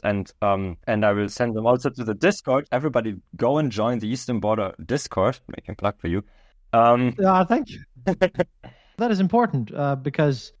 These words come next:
Speaker 2: I think that, uh, joining the Discord is, is one of the best things you can do. That's one. What's two is, uh,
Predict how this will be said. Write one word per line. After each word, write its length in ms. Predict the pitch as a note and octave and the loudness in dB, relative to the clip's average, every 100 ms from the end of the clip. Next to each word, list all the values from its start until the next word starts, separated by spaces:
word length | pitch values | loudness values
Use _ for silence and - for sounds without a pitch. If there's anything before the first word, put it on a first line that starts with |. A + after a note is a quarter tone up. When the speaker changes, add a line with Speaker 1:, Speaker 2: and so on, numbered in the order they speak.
| - | -4
Speaker 2:
I 120 | G3 | -2
think 380 | F#3+ - C#4 G#3 | -2 -2 -2 0
that, 380 | D3 F3 D3 - | 0 0 0 0
uh, 340 | F3 D#3+ D3 A#2+ - - - - | 0 2 0 -4 -10 -20 -20 -16
joining 380 | - E3+ E3 D3 | -6 -2 -2 -2
the 80 | C#3 | -4
Discord 540 | D#3+ - D3 C3+ - | -6 -6 -4 -4 -4
is, 280 | C#3 A#2+ B2+ | -8 -8 -10
is 360 | C#3 A#2+ G#2+ - | -10 -10 -12 -10
one 160 | D#3 D3 | -6 -4
of 60 | |
the 60 | A#2+ | -6
best 380 | A#2+ - C#3+ - | -8 -6 -4 -4
things 160 | D3+ B2 | -6 -6
you 80 | A#2 | -6
can 120 | B2 | -4
do. 280 | F3+ D#3 D#3+ _ E3 | 0 -2 -4 _ -14
That's 220 | F#3+ C#3 D3+ | -10 -8 -4
one. 320 | E3+ C#3+ F#3 | -2 -2 -4
What's 200 | D3 C#3+ | -6 -10
two 320 | - F#3+ D#3+ | -4 -2 -2
is, 460 | - D3+ C#3+ B2 - | -2 -4 -4 -6 -6
uh, 200 | C#3 B2 | -4 -4